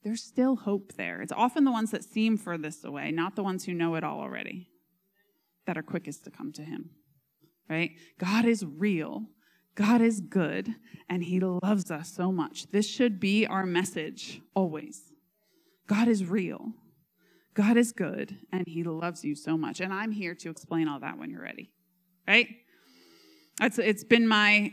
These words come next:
uh, sort of evangelism strategy for a while now.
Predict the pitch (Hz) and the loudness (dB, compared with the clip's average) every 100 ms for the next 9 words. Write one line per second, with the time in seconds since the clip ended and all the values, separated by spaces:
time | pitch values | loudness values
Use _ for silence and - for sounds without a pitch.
0 | - 202 190 180 175 165 180 - 202 190 | -4 0 2 4 2 -2 -4 -2 0 0
1 | 175 190 202 190 185 180 180 165 180 170 | 0 2 2 0 -2 -4 -8 -6 -4 -4
2 | 160 160 165 165 165 160 165 160 160 165 | -4 -8 -8 -8 -6 -4 -4 -4 -6 -6
3 | - 156 | -8 -10